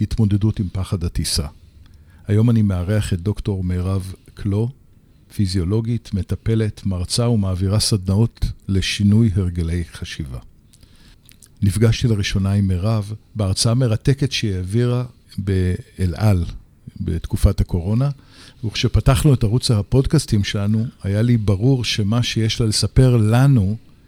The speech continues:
יהיה מאוד חשוב לאנשים המתמודדים עם פחד מטיסה, ואולי גם לאחרים. אני נפגש עם רבים שמתמודדים עם פחד מטיסה, וכמובן גם רבות כאלו. אנחנו לא נסרבל את ההקלטה עם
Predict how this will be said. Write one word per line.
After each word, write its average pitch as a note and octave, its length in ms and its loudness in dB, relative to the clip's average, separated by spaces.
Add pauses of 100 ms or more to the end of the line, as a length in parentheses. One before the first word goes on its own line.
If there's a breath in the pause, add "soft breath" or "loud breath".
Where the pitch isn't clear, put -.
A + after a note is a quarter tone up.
(140)
יהיה G#2+ 140 2
מאוד A#2+ 400 0
חשוב A#2+ 420 -2
לאנשים A#2 580 0 (340 loud breath)
המתמודדים G2+ 760 2
עם F2+ 240 -2
פחד G#2+ 300 -2 (380)
מטיסה, G#2+ 560 -2 (460 loud breath)
ואולי E3 240 4
גם G#2+ 220 4
לאחרים. D2+ 520 -8 (1120 soft breath)
אני A#2+ 160 4
נפגש C#3 400 0
עם D#3 120 4
רבים A#2+ 420 2
שמתמודדים F2+ 760 -4
עם E2+ 160 -2
פחד F#2+ 320 -6
מטיסה, F2+ 540 -6 (340)
וכמובן A2+ 760 0
גם G#2+ 260 2
רבות G2+ 340 -2
כאלו. B2 460 0
אנחנו C3 320 0
לא D#3 320 4
נסרבל A#2 440 0
את A2+ 120 0
ההקלטה G#2 360 -2
עם G2+ 280 2